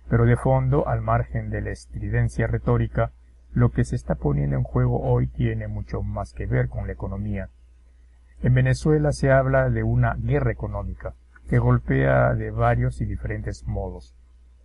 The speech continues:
Con una economía en crisis por la baja del precio del petróleo, las cosas no están fáciles. Si en la época dorada que duró entre dos mil cuatro y dos mil ocho el país creció casi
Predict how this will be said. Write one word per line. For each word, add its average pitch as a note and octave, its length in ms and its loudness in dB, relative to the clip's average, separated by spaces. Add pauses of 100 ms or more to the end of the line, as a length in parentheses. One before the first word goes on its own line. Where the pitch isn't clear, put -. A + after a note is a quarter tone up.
(260)
Con A#2+ 160 2
una C3+ 160 4
economía A#2 420 2
en A2+ 100 -2
crisis B2 380 -2
por G#2 280 -6
la G2+ 100 -4
baja A#2 320 0
del G2+ 160 -8
precio A#2 440 -2
del G2+ 100 -8
petróleo, A#2 640 -2
las A2+ 220 -4
cosas - 560 -4
no A2+ 240 -2
están G2+ 300 -6
fáciles. G2+ 580 -6 (460)
Si - 160 0
en B2+ 100 8
la B2+ 120 4
época D#3 340 0
dorada C3+ 460 2
que A#2 120 -4
duró A2 320 0
entre A2+ 240 -2
dos G2+ 220 -6
mil A#2 120 0
cuatro A#2+ 380 -2
y G2+ 60 -6
dos G2 180 -8
mil A#2 160 0
ocho A#2+ 240 0
el G#2 80 -4
país A#2 340 -2
creció A#2 420 -2
casi B2 460 -2